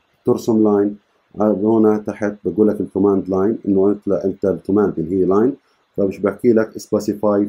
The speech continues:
first point، يعني شو هي الفيرست بوينت. آه، الفيرست بوينت فنفترض بدي إياها تكون هون، بتطلع تحت بقول لك الأوتوكاد كمان مرة specify next point، يعني الأوتوكاد بخاطبك بقول لك حدد لي النقطة الثانية. هلا بخاطبك كمان مرة إنه specify next point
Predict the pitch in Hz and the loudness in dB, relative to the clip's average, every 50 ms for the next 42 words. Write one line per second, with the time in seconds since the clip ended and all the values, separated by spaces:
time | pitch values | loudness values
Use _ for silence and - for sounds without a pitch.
0 | 104 - 98 98 95 - - _ 98 90 80 69 73 82 92 95 95 92 - - | -2 -2 -2 -2 -2 -4 -6 _ -2 -2 -2 -2 -2 -2 0 0 0 0 -2 0
1 | - 113 110 107 110 107 107 107 107 107 107 - _ _ _ _ _ _ _ 87 | 0 2 2 4 2 2 2 2 2 2 0 -6 _ _ _ _ _ _ _ -12
2 | 85 82 - 98 90 87 87 - _ _ - 101 110 120 135 135 135 - _ _ | -12 -6 -4 -2 -2 -2 -4 -8 _ _ 0 2 2 2 0 -2 -6 -12 _ _
3 | _ _ _ _ _ - 98 101 101 101 101 98 - - 110 107 - 117 110 107 | _ _ _ _ _ 0 0 2 2 2 2 2 2 0 -4 0 0 0 0 0
4 | - - 101 101 101 101 - 95 98 95 - 101 92 87 90 92 87 92 98 95 | 0 0 0 0 0 0 -2 -2 -2 -2 -2 -4 -2 -2 -4 -4 -2 -2 -2 0
5 | 87 85 80 - _ _ 98 95 90 85 92 110 113 113 110 110 107 - _ _ | 0 -2 -4 -6 _ _ 0 0 0 2 0 2 2 2 2 0 -2 -10 _ _
6 | _ _ _ - 92 - - 120 117 113 107 104 107 95 - 107 101 101 - 92 | _ _ _ -10 -8 -2 0 2 2 2 2 0 -4 -6 -6 -6 -6 -4 -6 -2
7 | 87 113 117 117 - - 107 107 101 107 98 - 107 98 - - 101 95 95 98 | 0 2 2 2 0 0 -2 -2 -2 -4 -4 -2 -2 -2 -2 -2 -2 0 0 2
8 | 98 95 87 90 92 - - - - 101 98 104 98 - - 104 104 101 101 101 | 0 0 0 0 -2 -4 -4 -6 -6 -6 -4 -4 -6 -2 0 0 2 2 0 0
9 | 95 92 98 101 101 - - _ 104 95 82 73 - 90 87 90 82 87 98 - | 0 0 -2 -2 -2 -6 -8 _ -2 -2 -2 -2 -2 -2 -2 -2 -4 -6 -8 -8
10 | - - 101 92 90 90 - 95 92 - 113 107 104 110 107 110 113 113 - _ | -4 -4 -4 -4 -4 -4 -4 -4 -2 -2 -2 -2 0 0 0 0 0 -2 -4 _
11 | _ _ _ _ _ _ _ _ - 101 110 131 120 113 107 98 92 95 - 90 | _ _ _ _ _ _ _ _ -4 0 2 2 4 4 2 2 0 -2 -4 -8
12 | 82 - - 107 110 110 107 107 107 107 - _ _ _ _ _ _ - 117 120 | -8 -4 0 0 2 4 4 2 2 0 -4 _ _ _ _ _ _ 0 4 4
13 | 120 117 113 104 98 - 117 113 - - 107 107 113 107 107 107 107 104 98 95 | 4 4 4 2 -2 -2 -2 -2 -2 -2 -6 -2 0 2 4 4 4 2 2 0
14 | 101 101 98 - - 101 98 90 - _ 98 90 - 92 - 120 113 101 90 92 | 0 -2 -2 -2 -2 -2 -2 -2 -4 _ -8 -8 -8 -4 -2 0 0 2 2 2
15 | 113 123 120 - - - 120 120 120 117 113 | 0 -2 -2 -6 -6 -2 0 2 2 2 0